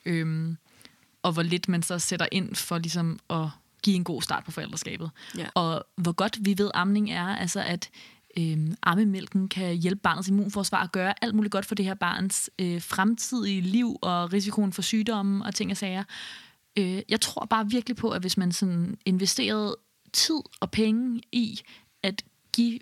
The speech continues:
Speaker 1: folk en god, øh, graviditet, fødsel, barsel, så vil det også både give dem en rigtig god start på forældreskabet, og det vil give børnene en god start på livet.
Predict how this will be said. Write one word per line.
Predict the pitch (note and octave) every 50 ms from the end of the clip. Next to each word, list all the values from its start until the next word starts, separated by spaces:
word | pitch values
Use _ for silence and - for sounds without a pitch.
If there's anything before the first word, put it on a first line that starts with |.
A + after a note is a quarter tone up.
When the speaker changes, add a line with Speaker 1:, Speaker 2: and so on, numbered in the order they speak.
| - -
Speaker 1:
folk | - - G#3+ F#3+ - G3+ - - -
en | G3+ F#3 F#3+
god, | - A3 A3 G#3+ - - _ - -
øh, | F#3+ F3
graviditet, | E3+ - F#3+ F3+ F#3 G3 - - C4+ A3 A3
fødsel, | - - G3+ F#3 - G#3
barsel, | G3 - G#3+ A#3 B3 A3+ - B3+ A3+ - - - - - -
så | - - A3+
vil | G#3 G3+ G3+
det | G3+
også | F3+ F#3 F#3+ - - - -
både | G#3 G3+ G3+ A3 A3+
give | G#3+ - G3 F3+
dem | G#3 G3 G3 G3
en | F#3+ F3+ -
rigtig | F#3+ G3+ - -
god | - E3+ E3+
start | - F3 E3+ E3+
på | - E3
forældreskabet, | - - - D4 C#4+ C4+ B3 - B3+ A#3 G#3+ G#3 A3 G#3+
og | G#3 F3+
det | F#3+ F3+
vil | F3+ F3 E3+
give | - G3
børnene | F3 - F#3+ F#3 - F#3 F#3 F#3 F#3+ G3 A3 - _ -
en | G3 F3
god | - F#3 -
start | - - - -
på | - E3+
livet. | E3 F3 F3+ - F3+